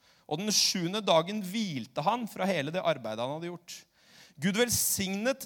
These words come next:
den syvende dagen og helliget den, for den dagen hvilte han fra hele sitt arbeid, det som Gud hadde gjort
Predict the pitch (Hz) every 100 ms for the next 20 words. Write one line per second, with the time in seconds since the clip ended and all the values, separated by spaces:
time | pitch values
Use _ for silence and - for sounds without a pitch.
0 | 185 214 214 - 185 175 190 196 175 165
1 | 190 311 - _ _ 185 190 220 196 131
2 | - 165 185 269 156 _ _ _ _ -
3 | 196 208 185 170 185 214 190 240 175 123
4 | 143 156 165 202 202 165 135 185 180 -
5 | 185 147 208 - - - _ _ 151 165
6 | - 185 143 147 156 151 156 165 156 -
7 | -